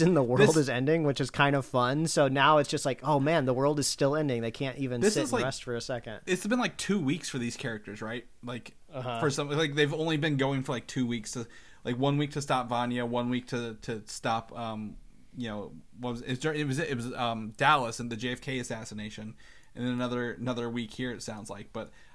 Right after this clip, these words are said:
Speaker 2: I wanna, I wanna meet the, the Sparrows, see what their powers are about, and see how they do it. But,
Speaker 1: Mm-hmm.
Speaker 2: like, you know, it was, it was very fun where he was like, "Hey, if you," and the Five's like, "If you see your other self," the other one's like, "Kill him,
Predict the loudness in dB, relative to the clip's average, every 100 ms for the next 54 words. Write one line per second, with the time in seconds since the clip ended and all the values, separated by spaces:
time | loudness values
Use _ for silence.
0 | -8 -2 0 0 -2 -2 0 0 -2 -2
1 | -4 -4 -8 -4 -2 0 -2 -4 -4 -4
2 | -4 -6 -6 -4 -4 -4 -6 -6 -6 -6
3 | -8 -10 -12 -10 -10 -12 -12 -8 -6 -6
4 | -8 -8 -6 -4 -2 -4 -6 -12 -20 -20
5 | -4 0 2 2 0 0 0 0 -2 -2
6 | -2 -2 -2 -2 -4 -4 -4 -4 -8 -4
7 | -2 0 0 0 -2 -6 -6 0 2 2
8 | 2 0 -2 -2 0 -2 -4 -4 -2 0
9 | 0 -2